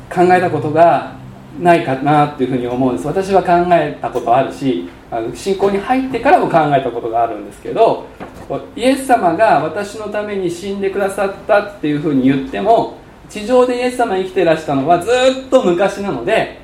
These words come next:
どうしてそういう昔のことが私に関係するんだろう。昔のイエス様の十字架の死が今の私に力発揮するんだろう。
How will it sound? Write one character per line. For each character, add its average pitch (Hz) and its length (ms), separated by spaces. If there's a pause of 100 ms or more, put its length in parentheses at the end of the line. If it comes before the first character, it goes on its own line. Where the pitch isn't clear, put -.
(240)
ど 480 340
う - 20
し - 120
て 285 120
そ 247 280
う - 20
い 226 140
う - 20
昔 233 540
の 240 260
こ 226 160
と 220 260
が 240 420 (120)
私 165 640
に 208 160
関 135 240
係 123 160
す - 120
る 113 120
ん - 60
だ - 40
ろ - 720
う。 - 20
昔 214 520
の 226 280
イ 190 60
エ 196 80
ス 185 60
様 180 160
の 156 100
十 156 140
字 156 100
架 156 80
の 151 180
死 170 220
が 190 300 (180)
今 220 280
の 226 120
私 180 320
に 170 80
力 170 260
発 139 220
揮 151 80
す 160 160
る 160 140
ん 131 60
だ 107 100
ろ 104 80
う。 - 20